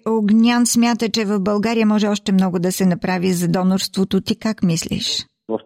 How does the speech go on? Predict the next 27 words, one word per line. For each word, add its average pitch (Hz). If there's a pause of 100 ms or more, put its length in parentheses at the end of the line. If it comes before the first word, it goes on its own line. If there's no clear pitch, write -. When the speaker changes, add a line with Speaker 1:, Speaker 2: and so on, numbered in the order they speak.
Speaker 2:
България 185
имаме 180
един 160
огромен 156 (100)
проблем 143
и - (100)
това 160
е, 175
че -
на 127
никого 135
не 113
му 139
пука. -
Ние 156 (100)
там 156 (100)
сме 139
едно 147 (100)
много 156
апатично -
общество, -
което 147
живее 143
на 139
една 139
прекрасна 131
територия 104